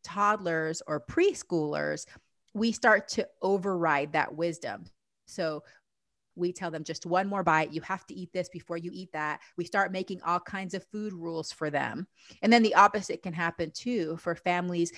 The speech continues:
that might be concerned that they have a larger body child.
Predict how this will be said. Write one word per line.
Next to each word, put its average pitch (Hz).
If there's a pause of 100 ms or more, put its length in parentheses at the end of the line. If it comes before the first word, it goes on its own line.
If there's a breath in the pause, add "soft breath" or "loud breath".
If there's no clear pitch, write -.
(160 loud breath)
that 156
might 175
be 185
concerned 170
that 160
they 165
have 165
a 170
larger 175
body 147
child. 147